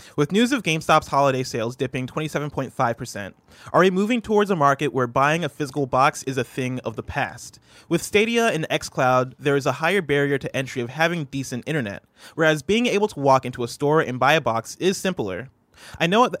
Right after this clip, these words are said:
I know that at least in Canada, we really only have two to three big box options for buying consoles, being Walmart, Best Buy,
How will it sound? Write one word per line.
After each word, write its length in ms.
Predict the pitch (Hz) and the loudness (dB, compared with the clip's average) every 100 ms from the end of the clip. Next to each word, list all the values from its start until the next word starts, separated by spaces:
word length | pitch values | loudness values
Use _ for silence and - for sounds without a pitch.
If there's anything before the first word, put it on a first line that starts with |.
| - | -2
I 80 | |
know 160 | 160 220 | 2 2
that 120 | 233 | 4
at 120 | 214 | 2
least 320 | 139 170 170 - | 2 -2 -4 -6
in 120 | 139 | -8
Canada, 600 | - 190 220 131 120 127 | -4 -2 0 2 2 0
we 120 | - | -4
really 320 | 143 160 214 160 | 0 2 2 0
only 180 | 170 | 0
have 380 | 165 147 135 131 | 0 2 0 -2
two 180 | - 202 | -6 -4
to 80 | 180 | -4
three 320 | - 143 160 | -6 -4 -4
big 340 | 131 139 135 | 0 -2 0
box 300 | 127 123 120 - | 2 0 0 -2
options 400 | 117 - 120 117 | -4 -4 -8 -8
for 120 | 120 | -4
buying 280 | 113 107 113 | -2 -2 -2
consoles, 480 | 147 131 - 82 - - - | -4 -4 -6 -14 -16 -20 -2
being 240 | 160 143 127 | 0 2 2
Walmart, 420 | 151 175 180 170 - | 4 4 2 2 -2
Best 240 | 139 139 - | -2 -2 0
Buy, 340 | 131 127 127 | 2 2 0